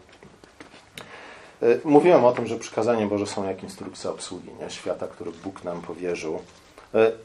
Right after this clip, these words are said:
Bóg stworzył człowieka, Bóg stworzył świat, Bóg powierzył człowiekowi ten świat,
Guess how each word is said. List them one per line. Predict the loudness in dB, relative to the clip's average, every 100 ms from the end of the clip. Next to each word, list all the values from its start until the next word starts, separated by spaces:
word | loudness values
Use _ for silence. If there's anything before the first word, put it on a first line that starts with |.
| -16
Bóg | -10 0 0
stworzył | 0 2 4 6 2
człowieka, | 0 0 0 0 0 0 -4 -18 -20 -14
Bóg | -14 -14
stworzył | -4 -2 2 0
świat, | 0 2 6 6 4 -6 -12
Bóg | -12
powierzył | -4 2 10 10 10 2
człowiekowi | -4 -8 -8 -10 -12 -10
ten | -10 -10
świat, | -8 -2 0